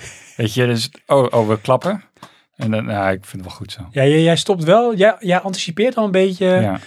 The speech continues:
Speaker 2: voordat, zeg maar, het stil is. Dat
Speaker 1: Ja,
Speaker 2: je
Speaker 1: ik
Speaker 2: niet
Speaker 1: zet
Speaker 2: nog
Speaker 1: meestal het stilzetten wel in.
Speaker 2: Oh, dat is het.
Speaker 1: Ja.
Speaker 2: Ja, je bent ideaal klapvee, wat dat betreft.
Speaker 1: Ja?
Speaker 2: Ja, ik denk het wel.
Speaker 1: Oh ja.
Speaker 2: Je zit er zo mooi tussenin.
Speaker 1: Oké.
Speaker 2: Maakt niet uit.
Speaker 1: Ik wil wel af en toe juichen als mensen dat niet willen.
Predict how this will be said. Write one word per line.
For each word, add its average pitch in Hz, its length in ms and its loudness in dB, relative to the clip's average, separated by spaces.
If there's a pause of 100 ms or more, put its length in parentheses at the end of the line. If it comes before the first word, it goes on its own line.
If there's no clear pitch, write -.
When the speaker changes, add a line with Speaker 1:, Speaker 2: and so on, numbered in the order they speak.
(140)
Speaker 2:
voordat, 190 640 -2
zeg 147 240 -8
maar, 156 160 -4
het 156 140 -8
stil 147 260 0
is. 113 120 -4
Dat - 20 -12
Speaker 1:
Ja, 110 100 4
Speaker 2:
je 113 60 4
Speaker 1:
ik 120 60 0
Speaker 2:
niet 170 80 0
Speaker 1:
zet 139 100 2
Speaker 2:
nog - 80 2
Speaker 1:
meestal 131 280 2
het 113 100 -4
stilzetten 120 640 -2
wel 113 140 0
in. 95 280 -6 (240)
Speaker 2:
Oh, 139 140 -8
dat 208 180 -8
is 226 180 -4
het. 151 280 -6
Speaker 1:
Ja. 101 240 -2 (160)
Speaker 2:
Ja, 120 680 -10 (160)
je 139 100 -2
bent 151 160 0
ideaal 196 260 0
klapvee, 117 600 -6
wat - 100 -18
dat 139 100 2
betreft. - 520 -8
Speaker 1:
Ja? 202 200 -2 (200)
Speaker 2:
Ja, 104 160 -10
ik 104 60 -8
denk 170 120 -6
het - 80 -20
wel. - 100 -4
Speaker 1:
Oh 107 60 0
ja. 92 60 -2 (180)
Speaker 2:
Je - 80 -18
zit - 120 -14
er - 60 -4
zo 147 160 -2
mooi 156 180 -2
tussenin. 135 420 -6
Speaker 1:
Oké. 98 320 -8 (360)
Speaker 2:
Maakt 127 160 -4
niet 117 100 -6
uit. - 180 -10
Speaker 1:
Ik 123 80 2
wil 127 140 4
wel 160 120 4
af 190 140 2
en - 60 -10
toe 185 120 -2
juichen 170 340 0
als 156 100 -2
mensen 151 280 -4
dat 127 100 -2
niet 139 200 2
willen. 82 320 -10